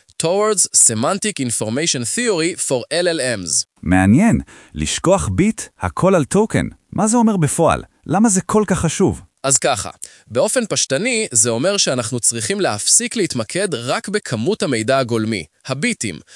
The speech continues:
Speaker 1: ולהתחיל לחשוב על המשמעות האמיתית של המידע, הטוקנים.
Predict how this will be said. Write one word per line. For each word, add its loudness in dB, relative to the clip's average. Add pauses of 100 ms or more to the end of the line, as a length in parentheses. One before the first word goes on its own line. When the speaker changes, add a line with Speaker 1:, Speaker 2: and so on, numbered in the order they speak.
(240)
Speaker 1:
ולהתחיל -2
לחשוב 0
על -2
המשמעות 0
האמיתית -2
של 0
המידע, 0 (260)
הטוקנים. -4